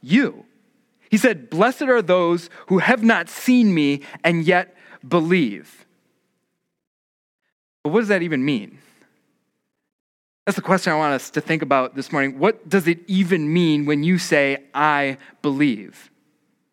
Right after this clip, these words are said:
Because despite all of the questions about the Bible that you might have, all of the concerns maybe about church or Christianity, all of maybe the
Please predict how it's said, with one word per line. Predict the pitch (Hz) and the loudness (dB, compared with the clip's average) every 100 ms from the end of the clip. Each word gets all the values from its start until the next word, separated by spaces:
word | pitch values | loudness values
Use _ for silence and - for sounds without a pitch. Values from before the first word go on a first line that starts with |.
| _ _ _ | _ _ _
Because | 180 226 156 | 2 2 0
despite | 202 - - 247 262 _ _ _ | -4 -4 0 0 0 _ _ _
all | 208 247 | 2 2
of | 233 | 0
the | 214 | -4
questions | - 196 170 - 185 185 - | 0 0 0 -4 -2 -2 -2
about | 160 170 165 | 0 0 -2
the | |
Bible | 131 160 156 139 135 143 - _ | -2 0 0 -2 -4 -6 -14 _
that | 147 143 | -6 -2
you | 165 | 0
might | 156 151 | 0 0
have, | 131 127 131 | -2 -2 -2
all | 135 170 | -2 -2
of | 156 | -2
the | 151 | -6
concerns | - 156 - 180 175 175 156 | -6 -8 -6 -4 -2 -2 -2
maybe | 156 156 | -2 0
about | 156 165 | 0 -2
church | - - 147 156 - - | -4 -4 -4 -4 -10 -8
or | |
Christianity, | 170 - 165 - 185 147 131 123 127 127 147 - - 196 | -6 -6 -6 -6 -4 -2 -2 -2 -2 -4 -4 -14 -16 -12
all | - 156 170 180 | -2 0 2 0
of | 180 151 | -4 -4
maybe | 170 170 170 | -4 -2 -4
the | 151 139 156 147 139 | -4 0 0 0 -4